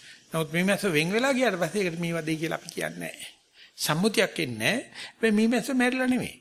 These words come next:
ඒගොල්ලෝ මේ මී පැණි ගේන්න ගිහිල්ලා. ඒ වගේ මේ එකතු වෙලා තියෙන පොදිය ලිහිලා පෙන්නනවා. විචිත්‍ර කරලා පෙන්නනවා. විචිත්‍ර කරලා පෙන්නනකොට අර මමයි කියා ගන්න මධ්‍යස්ථානයක් නැති වෙනවා.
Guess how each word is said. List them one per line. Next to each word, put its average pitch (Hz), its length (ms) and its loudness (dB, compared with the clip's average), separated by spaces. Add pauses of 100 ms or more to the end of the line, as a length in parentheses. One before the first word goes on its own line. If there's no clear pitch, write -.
(400)
ඒගොල්ලෝ 147 380 0
මේ 175 140 0
මී 190 160 2
පැණි 247 220 2
ගේන්න 123 220 2
ගිහිල්ලා. 104 420 -12 (600)
ඒ 147 100 0
වගේ 185 240 2
මේ 196 180 0
එකතු 170 260 -8
වෙලා 175 240 4
තියෙන 156 260 -4
පොදිය 143 360 -2
ලිහිලා 196 300 0
පෙන්නනවා. 123 420 -4 (720)
විචිත්‍ර 196 460 -2
කරලා 185 280 2
පෙන්නනවා. 110 440 -6 (260)
විචිත්‍ර 190 460 0
කරලා 160 220 2
පෙන්නනකොට 220 640 0 (540)
අර 185 200 0
මමයි 165 460 4
කියා 233 340 6
ගන්න 247 320 -2
මධ්‍යස්ථානයක් 202 760 2
නැති - 240 -12
වෙනවා. - 240 -20